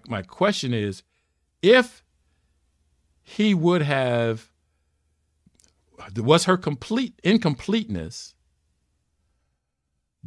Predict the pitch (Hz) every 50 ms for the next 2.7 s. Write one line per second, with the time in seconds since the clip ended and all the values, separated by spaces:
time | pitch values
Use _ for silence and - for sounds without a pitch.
0 | 90 80 - 143 202 220 208 - 202 185 175 156 147 123 123 - 123 117 110 110
1 | 107 110 - _ _ _ _ _ _ _ _ _ _ _ _ _ _ _ _ _
2 | _ - 113 123 123 123 123 - - - 156 165 151